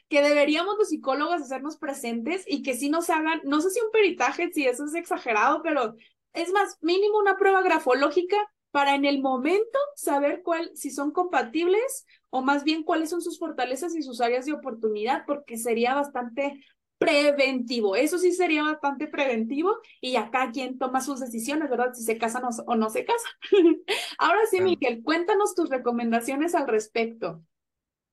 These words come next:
Speaker 2: Sí, en cuanto a una sexualidad plena y el tema de la ansiedad, definitivamente recomendaciones muy prácticas.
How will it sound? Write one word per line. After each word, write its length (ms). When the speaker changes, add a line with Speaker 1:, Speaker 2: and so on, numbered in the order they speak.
Speaker 2:
Sí, 200
en 200
cuanto 600
a 360
una 400
sexualidad 760
plena 400
y 140
el 140
tema 260
de 60
la 80
ansiedad, 500
definitivamente 1120
recomendaciones 840
muy 180
prácticas. 840